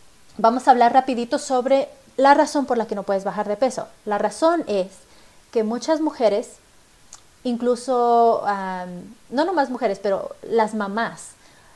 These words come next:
son las que sufren más de este tipo de problema. Empiezan a, a ver grasita abdominal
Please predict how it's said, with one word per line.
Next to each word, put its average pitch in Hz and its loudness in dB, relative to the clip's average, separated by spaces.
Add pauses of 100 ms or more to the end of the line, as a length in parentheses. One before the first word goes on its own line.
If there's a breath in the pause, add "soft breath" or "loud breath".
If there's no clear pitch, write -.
(100)
son 254 -4
las 254 -2
que 226 -6
sufren 220 -6
más 202 -8
de 202 -2
este 208 -6
tipo 208 -6
de 196 -2
problema. 185 -6 (100)
Empiezan 233 -6
a, 233 0 (100)
a 208 -6
ver 254 -2
grasita 214 -6
abdominal 254 -2